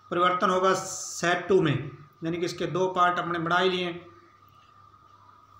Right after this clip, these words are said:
तो said to को बदलना है told में। जो simple sentence है या assertive sentence है उसके अंदर अगर अकेला said आए तो said का said ही रहेगा same,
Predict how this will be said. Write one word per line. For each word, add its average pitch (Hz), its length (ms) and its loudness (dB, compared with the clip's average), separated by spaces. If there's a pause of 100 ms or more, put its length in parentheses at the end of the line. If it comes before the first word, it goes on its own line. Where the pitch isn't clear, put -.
(720)
तो 196 100 2 (120)
said 202 280 0
to 226 120 -2
को 214 160 2
बदलना 202 300 4
है 202 220 0
told 180 240 2
में। 170 180 0
जो 202 140 2
simple 196 360 -2
sentence 190 520 -2
है 185 120 0 (640)
या 185 100 -6 (160)
assertive 214 420 -2
sentence 185 520 -4
है 185 160 -4 (100)
उसके 180 320 -8
अंदर 185 260 -2 (680)
अगर 185 260 -2
अकेला 196 300 0
said 185 320 0
आए 190 160 2
तो 190 160 -4
said 175 300 -6
का 190 180 0 (2000)
said 190 320 0
ही 214 60 6
रहेगा 190 360 4
same, 165 420 0